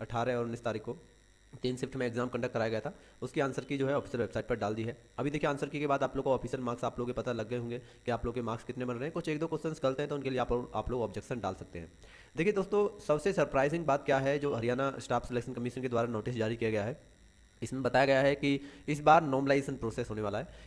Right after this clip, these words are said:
यानी जो shift टफ आई थी उनको extra marks दिए जाएंगे और normalization के माध्यम से जो है, अ,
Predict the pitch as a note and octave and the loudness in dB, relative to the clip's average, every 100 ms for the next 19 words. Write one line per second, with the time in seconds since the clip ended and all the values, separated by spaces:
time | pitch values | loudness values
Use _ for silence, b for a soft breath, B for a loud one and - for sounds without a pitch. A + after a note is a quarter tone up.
0 | - C#3+ E3+ F3+ E3+ - C3+ D#3+ D#3+ D3 | -2 2 4 2 0 -2 2 4 4 2
1 | D3 D3+ - C#3 C#3+ C#3+ E3 D3+ D3+ D3 | -4 -2 0 4 4 4 0 -2 -2 -2
2 | B2 - B2+ B2+ B2+ B2+ B2+ B2 C#3+ - | -2 -2 0 0 0 0 0 0 -2 -8
3 | B B C#3 D3+ D3 D3+ D3+ D#3+ D#3 C3 | B B 4 6 4 4 2 0 -2 -2
4 | A#2+ B2+ D3 F3+ C#3 B2+ D3+ D3+ | 0 -2 -2 -2 0 0 0 -4